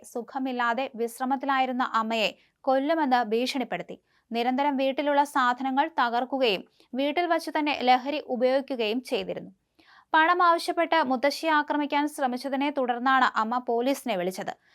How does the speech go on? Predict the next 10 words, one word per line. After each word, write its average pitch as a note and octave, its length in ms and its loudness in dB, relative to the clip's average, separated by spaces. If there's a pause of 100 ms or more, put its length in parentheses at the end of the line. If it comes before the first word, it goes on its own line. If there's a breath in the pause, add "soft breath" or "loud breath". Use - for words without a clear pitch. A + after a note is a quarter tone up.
(180 soft breath)
വീട്ടിലെത്തിയ C4 480 2
പോലീസിന് D4 680 0
മുന്നിൽ C4 240 2 (180)
ബ്ലേഡ് B3+ 380 2 (100)
കഴുത്തിൽ B3+ 340 4
വച്ച് C#4+ 360 0
ഇയാൾ A#3 280 4 (100)
ആത്മഹത്യാ C#4 540 2
ഭീഷണി B3+ 340 -4
മുഴക്കി. F3+ 360 -6